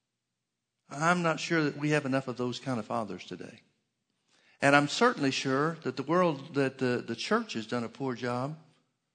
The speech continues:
of identifying the special blessing that, that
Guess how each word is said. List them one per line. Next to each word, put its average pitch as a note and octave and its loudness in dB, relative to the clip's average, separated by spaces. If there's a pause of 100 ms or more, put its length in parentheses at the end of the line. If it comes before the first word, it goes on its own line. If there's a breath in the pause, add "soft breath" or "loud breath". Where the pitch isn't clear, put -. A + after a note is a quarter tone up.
(840)
of A#2+ -2
identifying B2+ 0 (1300)
the B2 -4
special D3 -2
blessing C3+ 0
that, A#2+ -4
that A#2 0